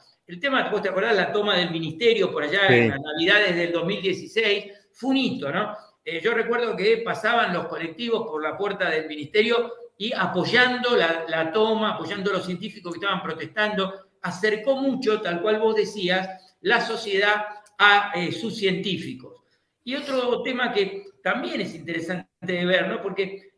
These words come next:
Speaker 1: eh, la verdad que creo que en el intento que tuvo Cambiemos en esta etapa nefasta de los cuatro años de Macri,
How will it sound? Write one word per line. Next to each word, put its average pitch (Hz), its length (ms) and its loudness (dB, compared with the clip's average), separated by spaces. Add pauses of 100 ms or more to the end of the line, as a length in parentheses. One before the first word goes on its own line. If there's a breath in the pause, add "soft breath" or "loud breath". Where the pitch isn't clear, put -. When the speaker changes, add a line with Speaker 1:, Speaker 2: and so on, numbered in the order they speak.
Speaker 1:
eh, 190 300 -4
la 208 120 2
verdad 277 220 0
que 233 500 -2
creo 269 180 -8
que 202 80 6
en 202 80 2
el 185 280 0
intento 185 560 0
que 156 380 0
tuvo 185 420 4
Cambiemos 175 720 2
en 147 100 -8
esta 160 160 -8
etapa 147 640 0
nefasta 147 520 -2
de 139 80 -2
los 139 120 -4
cuatro 160 260 -6
años 165 160 -4
de 175 60 -4
Macri, 165 560 -2